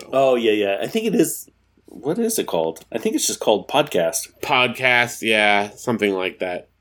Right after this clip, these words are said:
Speaker 2: So this actually was a little bit ago, but I don't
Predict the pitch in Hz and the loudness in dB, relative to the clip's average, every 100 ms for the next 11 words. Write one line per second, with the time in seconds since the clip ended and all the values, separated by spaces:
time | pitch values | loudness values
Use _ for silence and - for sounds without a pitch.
0 | _ _ _ - - - - 175 156 185 | _ _ _ -20 -20 -10 0 2 4 2
1 | 196 214 214 202 180 165 156 147 151 190 | 4 2 2 2 4 4 4 4 4 4
2 | 127 156 160 113 98 95 117 123 160 196 | 4 4 4 2 2 0 0 2 4 2
3 | - | 0